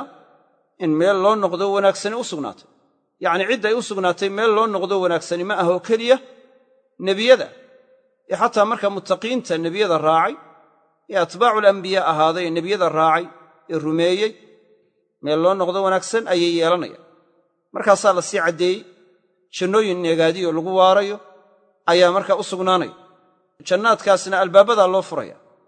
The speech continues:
Mufattaxatan lahumul abwaab. Yacni waa gelayaan jannaadkaas, waana ku waarayaan abadal aabaad. Jannaadka gudahooday dangiigayaan oo qaar waxa weeye dangiigaya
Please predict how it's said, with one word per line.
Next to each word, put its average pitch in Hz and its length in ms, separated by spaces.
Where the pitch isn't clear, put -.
Mufattaxatan 175 720
lahumul 185 380
abwaab. 190 380
Yacni 147 160
waa 180 120
gelayaan 180 380
jannaadkaas, 202 560
waana 214 200
ku - 140
waarayaan 196 340
abadal 180 280
aabaad. 139 280
Jannaadka 240 420
gudahooday 220 480
dangiigayaan 196 800
oo 185 100
qaar 196 220
waxa 180 200
weeye 185 240
dangiigaya 170 640